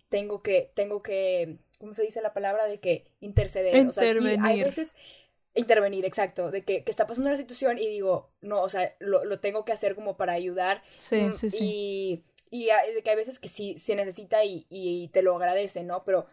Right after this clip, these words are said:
Speaker 1: tienes que saber de que cómo, cómo hacerlo. Y, y más porque, pues, en las, en las producciones de que estudiantiles, pues, no, no es tan profesional, así de que,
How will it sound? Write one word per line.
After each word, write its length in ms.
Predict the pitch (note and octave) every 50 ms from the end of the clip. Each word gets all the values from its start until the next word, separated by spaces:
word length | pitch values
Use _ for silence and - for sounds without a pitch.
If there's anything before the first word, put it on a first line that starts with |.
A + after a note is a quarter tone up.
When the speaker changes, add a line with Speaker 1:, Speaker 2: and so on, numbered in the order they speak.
| _ _
Speaker 1:
tienes 200 | - G#3 G#3 G3
que 80 | - A#3
saber 260 | - G3+ F3+ F#3 F#3
de 80 | F#3 F#3
que 140 | F#3+ F3+
cómo, 460 | - F#3+ F3+ F3+ F#3 F3+ F3+ F#3 F#3 _ _ _ - - _ _
cómo 500 | - F#3+ F#3 F#3+ F#3+ F#3 F#3+ F#3+ F#3+ F#3+
hacerlo. 720 | F3+ F3+ F3+ - - F#3+ F#3+ F#3+ F#3+ A3 B3+ D4+ F4 F4+ - _ _ _ - - - _ _ _ _
Y, 800 | A#3 A#3+ A#3 A3+ A3+ A3 A3+ A3 A3 G#3+ G#3+ G#3 G3+ G3 - -
y 100 | A3 A3+
más 280 | A3+ A3+ G#3+ A3+ -
porque, 460 | - C#4+ D4+ - - C#4+ B3 G3+ - - _ _ _ _ _ _ _ _ _ _ - - - B3
pues, 140 | - G#3+ A3+
en 80 | A3+ G#3+
las, 240 | A3 G#3+ - G#3+ - - - -
en 140 | G#3+ G#3+ G#3
las 120 | G#3 G3+
producciones 600 | - G#3+ G3+ - - G#3+ G#3+ G#3+ A3 - - - _ _
de 140 | - A3+ A#3 -
que 80 | F#3+
estudiantiles, 600 | F#3 - - - F#3 F3+ F3 F3 G#3 A3 C#4 C4+
pues, 280 | - A#3+ G3 - - - _ _ _ _ _
no, 500 | - - G3 G3+ G3 F#3+ F#3+ F#3+ F#3+ F#3
no 360 | F3 G3+ G3+ G3 F#3+ F#3+ F#3+ G3
es 120 | F#3+ F#3+
tan 280 | - G3 F#3 F#3 F#3 F#3 - _
profesional, 1040 | - G3 F#3 - - F3 E3+ - F3 F3 E3+ E3+ F3 F3 E3+ E3+ E3+ E3+ E3+ D#3+ D#3
así 280 | E3+ E3+ - F#3 F3
de 180 | E3+ E3+ E3 -
que, 280 | - D3 F3 E3+ -